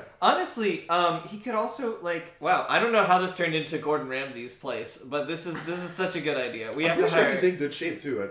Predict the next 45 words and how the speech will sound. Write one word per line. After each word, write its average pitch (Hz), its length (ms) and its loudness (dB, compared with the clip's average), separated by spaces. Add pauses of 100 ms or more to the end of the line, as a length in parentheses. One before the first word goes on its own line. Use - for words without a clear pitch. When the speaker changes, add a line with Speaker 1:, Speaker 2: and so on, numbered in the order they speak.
(120)
Speaker 2:
I, 113 40 -14
I - 20 -10
Speaker 1:
No, 170 160 -2
Speaker 2:
think - 100 -8
Speaker 1:
yeah, 151 120 0
Speaker 2:
he's, 147 100 -4
Speaker 1:
he 151 60 -4
is. - 240 -8
Speaker 2:
yeah. 165 120 -6 (540)
Speaker 1:
Um, 135 360 -4 (300)
so, 185 640 -4 (320)
so 185 400 -4
that's - 220 -4
pretty 262 320 -8
much 220 180 -4
my 180 220 -2
idea, 139 540 -4
but 165 260 -2
I 165 200 2
wanted 226 260 -4
to 180 60 -10
call 170 280 -2
it 143 80 -6
the - 40 -14
Temptations 143 760 -6
Gym 110 200 -12
because 123 300 -12
I 143 60 -4
also 180 280 0
wanted 143 300 -4
to 143 60 -10
have, 127 400 -4
like, 107 280 -10 (360)
good 160 300 0
and 135 420 -4 (160)
bad 127 340 0
options 104 720 -8
for 120 180 -8
you 107 180 -10
to - 220 -20
eat 117 280 -14 (280)
that 127 100 -2
Speaker 2:
Did 123 80 -4
Speaker 1:
were 123 200 -4
Speaker 2:
you, 120 60 -8